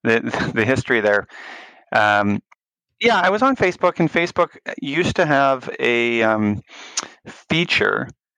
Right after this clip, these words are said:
that allowed you to cross-post to Twitter. Um,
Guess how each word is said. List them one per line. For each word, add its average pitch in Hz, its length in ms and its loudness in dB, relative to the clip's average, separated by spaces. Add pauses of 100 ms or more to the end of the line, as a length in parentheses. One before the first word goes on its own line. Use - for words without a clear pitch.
(340)
that 120 160 2
allowed 123 340 2
you 139 60 -4
to 120 80 -2
cross-post 120 720 0
to - 80 -14
Twitter. 113 380 -2 (1600)
Um, 110 280 2